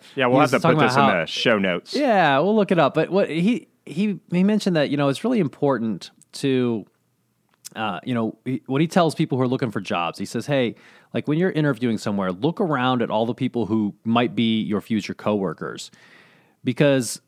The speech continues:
Speaker 2: chances are, if you get hired and you work there, you're gonna become like them."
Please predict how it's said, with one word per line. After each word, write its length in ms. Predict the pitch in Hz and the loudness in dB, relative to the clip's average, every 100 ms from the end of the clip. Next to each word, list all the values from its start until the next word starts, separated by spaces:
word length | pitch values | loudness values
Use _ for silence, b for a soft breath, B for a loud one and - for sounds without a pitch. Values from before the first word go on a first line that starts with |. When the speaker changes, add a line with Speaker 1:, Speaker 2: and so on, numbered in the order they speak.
| _ | _
Speaker 2:
chances 420 | - 190 196 120 | 0 0 2 0
are, 460 | 113 120 160 185 - _ _ - | 2 4 2 0 -8 _ _ -6
if 180 | 123 | -4
you 80 | 135 | -2
get 140 | 135 123 | -2 0
hired 320 | 131 131 127 | 0 2 2
and 120 | 120 | 0
you 80 | 120 | 0
work 240 | 120 123 | 0 -2
there, 300 | 156 151 147 - | 0 0 -2 -4
you're 160 | 117 156 | -4 0
gonna 140 | 202 | 2
become 320 | 151 - 127 | 0 0 0
like 240 | 113 107 92 | 2 0 0
them." 420 | 90 85 - | -4 -4 -6